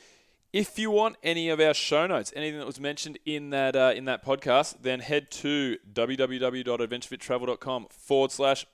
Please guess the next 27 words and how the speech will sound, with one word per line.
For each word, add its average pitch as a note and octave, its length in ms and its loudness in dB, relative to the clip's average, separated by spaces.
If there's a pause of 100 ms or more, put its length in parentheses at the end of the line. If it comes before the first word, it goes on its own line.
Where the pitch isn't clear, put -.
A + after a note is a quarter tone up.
podcast. B2+ 560 0 (540)
You B2+ 180 -4
can B2 180 -4
also C#3+ 680 2
help A#2 200 0
us A#2 140 -8
out B2 240 2
by A#2 140 0
subscribing C#3 800 2
to C#3 120 -2
our A#2 80 2
podcast. A2+ 640 -2
If G#2 100 -14
you A#2 100 -10
liked B2+ 380 2
what G#2+ 140 -8
you A#2+ 80 -8
listened D3 280 -10
to, G3 300 2 (380)
then A#2 480 -4
go C3 240 0
on C#3+ 80 0
to C3+ 40 2
iTunes C#3 640 -2
and G#2+ 160 -8
hit G#2+ 220 -12
subscribe. D3 720 2